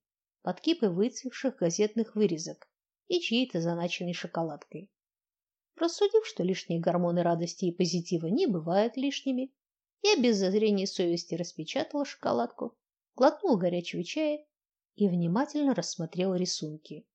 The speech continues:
После расшифрованной записи Ланы и во втором деле хотелось чуда, но она и решила погодить и оставила меня с носом.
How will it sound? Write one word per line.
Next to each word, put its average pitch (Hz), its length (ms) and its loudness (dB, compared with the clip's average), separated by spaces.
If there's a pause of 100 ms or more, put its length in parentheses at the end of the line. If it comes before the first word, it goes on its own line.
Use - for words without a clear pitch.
(1040)
После 302 300 0
расшифрованной 262 800 2
записи 202 460 -4
Ланы 202 520 -2 (500)
и 220 120 2
во 220 80 2
втором 240 480 0
деле 208 260 4
хотелось 175 480 -4
чуда, - 480 -8 (800)
но 202 240 0
она 415 260 0
и 254 80 6
решила 269 380 0
погодить 165 640 -4
и - 60 0
оставила 196 480 2
меня 175 240 0
с - 160 -4
носом. 156 440 -10